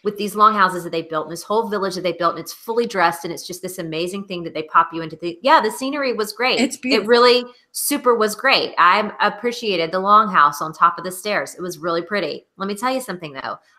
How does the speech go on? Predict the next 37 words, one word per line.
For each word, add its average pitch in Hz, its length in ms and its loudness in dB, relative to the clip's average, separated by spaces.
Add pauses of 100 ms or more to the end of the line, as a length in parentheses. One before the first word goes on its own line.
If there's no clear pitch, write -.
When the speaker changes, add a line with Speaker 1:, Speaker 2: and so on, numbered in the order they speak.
Speaker 1:
I - 20 -8
didn't 208 320 0
give 196 140 -2
a 180 80 0
shit - 340 -4
about 165 220 0
any 175 180 -4
of 160 80 -10
those 160 160 -6
characters. - 640 -12 (240)
I 175 60 -10
didn't 175 140 -2
know 165 80 -6
anything 202 380 -6
about 233 280 6
any 220 220 -4
of 214 120 -6
them. 185 400 -2 (320)
I 185 60 -6
didn't 196 240 -4
know, 185 500 2 (960)
uh, 214 120 4 (160)
what, 220 340 4
whether 226 280 4
or 214 140 2
not 196 420 8 (300)
they 202 120 0
were 185 480 0 (280)
going 214 320 -2
to 196 160 -10
kill 294 480 0
Roger, 294 440 6
cere-, 247 540 -2
ceremonially, 226 880 0
like, 185 360 -2
kill 254 300 6
him, 320 360 2